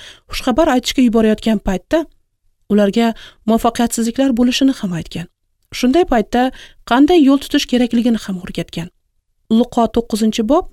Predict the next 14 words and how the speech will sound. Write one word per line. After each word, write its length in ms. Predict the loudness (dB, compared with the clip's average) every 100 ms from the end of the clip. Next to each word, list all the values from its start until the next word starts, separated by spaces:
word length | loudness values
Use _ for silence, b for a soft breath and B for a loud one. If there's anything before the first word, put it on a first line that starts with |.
| _
birinchi, 380 | -4 0 2 0
beshinchi 340 | 0 0 0 0
oyatlar 320 | -2 -2 -4
shunday 320 | -4 -2 0 0
deydi: 220 | -4 -8 -14 _ _ -2
"Qaysi 240 | 0 2
uyga 200 | 4 4
kirsangizlar, 680 | 2 0 0 0 0 0 0 -4 B B B
o'sha 280 | 0 0
shahardan 520 | -2 -2 -2 -2 0 -2
ketguningizcha 720 | -2 -2 -2 0 0 0 0 -2 b b -8
shu 160 | -2
uyda 280 | 0 0 -2
qolinglar. 460 | -4 -4 -2 -4